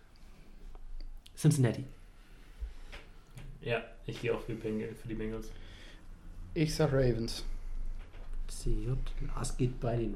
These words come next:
Speaker 1: Ravens
Speaker 3: Auswärtssieg.
Speaker 1: mit. Jetzt kommt ja eins meiner Teams, die Chargers bei den Houston Texans.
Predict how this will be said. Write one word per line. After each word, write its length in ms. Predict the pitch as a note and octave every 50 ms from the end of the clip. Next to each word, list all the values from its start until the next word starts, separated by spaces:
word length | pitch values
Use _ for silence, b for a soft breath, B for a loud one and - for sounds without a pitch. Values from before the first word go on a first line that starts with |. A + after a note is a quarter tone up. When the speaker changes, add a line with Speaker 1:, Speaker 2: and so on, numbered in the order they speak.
| G2+ G2+
Speaker 1:
Ravens 240 | - C#3 F#3+ G3+
Speaker 3:
Auswärtssieg. 720 | - D3 D#3+ D3+ - B2+ C3+ C3+ - - B2+ C3 B2+ B2
Speaker 1:
mit. 80 | C3+ - D#3+ - B B B B B B B B B B B - -
Jetzt 220 | - D#3+ - - -
kommt 220 | - F#3+ E3 D#3
ja 120 | D#3+ D#3
eins 200 | D#3 D#3 D#3 -
meiner 180 | C#3+ C#3 C#3 B2+
Teams, 260 | B2+ D3 F#3+ G#3+ G#3 -
die 140 | D#3+ C3+
Chargers 680 | - - - - G#3 A3 A#3 F3+ D3 E3 F3 F3 - -
bei 100 | D#3 D3+
den 160 | D3+ D3+ C#3+
Houston 540 | B2+ C3+ F3+ G3+ - - - D#3+ D#3 D#3 -
Texans. 1040 | - F#3 D#3+ - - - A2 - - - - - - - - - - - - -